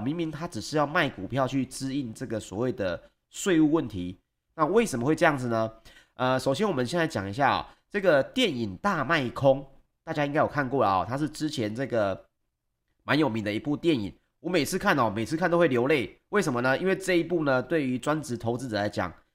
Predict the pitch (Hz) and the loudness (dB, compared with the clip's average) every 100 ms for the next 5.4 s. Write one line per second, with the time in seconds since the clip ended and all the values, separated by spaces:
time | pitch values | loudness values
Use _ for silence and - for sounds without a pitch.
0 | _ 110 113 175 156 156 143 151 110 92 | _ -2 2 4 4 2 2 2 2 0
1 | 104 101 156 165 135 147 139 - - 143 | -2 0 2 2 0 -2 -4 -2 0 2
2 | 131 117 113 87 - 113 110 123 127 120 | 2 2 0 -2 -6 -8 -6 -4 -2 -2
3 | 101 131 127 113 - - 170 107 104 90 | 0 0 2 0 0 -2 -2 -2 -4 -4
4 | 117 123 135 117 - - 95 104 156 110 | -4 -4 -4 -4 -4 -10 -10 -4 -2 -2
5 | 90 104 - 98 | -4 -6 -4 -4